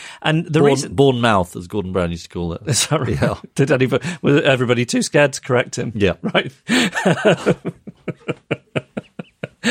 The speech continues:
Speaker 1: Uh, uh, uh, the reason I mentioned this is 'cause I wanted to ask you about some train etiquette.
Speaker 2: Oh, yes.
Speaker 1: 'Cause we took the train to, to, to Bournemouth, and I know you're on trains all the time,
Speaker 2: Yes.
Speaker 1: going to your constituency
Speaker 2: Yes.
Speaker 1: in Doncaster.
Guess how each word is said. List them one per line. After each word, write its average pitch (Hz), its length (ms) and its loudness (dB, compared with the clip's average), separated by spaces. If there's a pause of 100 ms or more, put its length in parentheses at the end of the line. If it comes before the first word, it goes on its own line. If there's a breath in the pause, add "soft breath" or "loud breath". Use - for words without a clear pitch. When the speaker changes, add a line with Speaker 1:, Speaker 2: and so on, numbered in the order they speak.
(260 loud breath)
Speaker 1:
Uh, - 40 2
uh, 190 680 2
uh, 190 60 2
the 165 100 4
reason 214 240 4
I - 20 4
mentioned 175 340 2
this 123 160 0
is 131 120 -4
'cause - 180 0
I - 20 4
wanted 151 280 0
to 156 100 0
ask 139 160 0
you 135 60 4
about 123 200 2
some 123 160 0
train 156 480 2
etiquette. 151 680 -4
Speaker 2:
Oh, 113 80 4
yes. 101 340 2
Speaker 1:
'Cause - 140 -6
we 151 80 2
took 180 300 -2
the 151 80 -2
train 131 420 2
to, 113 320 2
to, 110 320 2
to - 140 -6
Bournemouth, 104 360 -2
and 120 120 2
I 123 60 4
know 139 100 4
you're 127 320 4
on 113 100 2
trains 113 340 2
all 113 120 0
the 110 80 -2
time, 110 420 0
Speaker 2:
Yes. 101 280 0
Speaker 1:
going 120 180 2
to 113 120 -4
your 110 100 2
constituency 110 720 0
Speaker 2:
Yes. 104 60 0
Speaker 1:
in 104 100 -2
Doncaster. 113 680 -2